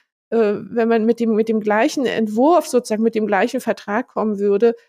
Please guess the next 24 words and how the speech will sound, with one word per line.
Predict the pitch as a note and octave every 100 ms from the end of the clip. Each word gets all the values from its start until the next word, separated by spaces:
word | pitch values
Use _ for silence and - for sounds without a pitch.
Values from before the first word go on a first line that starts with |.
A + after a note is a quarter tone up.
| _ _ -
äh, | A3 G#3+
kommt | - A#3 A3+
man | A3+
doch | G#3+
immer | A#3+ C4 D4+ A#3
wieder | B3 A#3+ A3+
zu | - A#3
dem | A3+ A3 -
Thema, | - A3 A3+ G#3+ -
es | G#3+ -
ist | A#3 -
für | - A#3
die | A3 G3+
Menschen | G#3 B3 A3
am | - G#3
Tisch | - A#3+ - -
jeweils | A3+ A#3 A#3 -
unterschiedlich, | C#4 E4 E4 - G3+ G3+ -
unterschiedliche | A3+ C4 - A3+ A3 A#3+
Menschen | G#3+ G3 A#3 A#3+
haben | A#3+ A3+
unterschiedliche | B3 C#4 D#4+ D4+ A3 - G3+ A3
Ängste, | - G#3 G3+ G#3
Interessen, | F#3+ G3+ G#3 G3 G3+ - G#3 G3+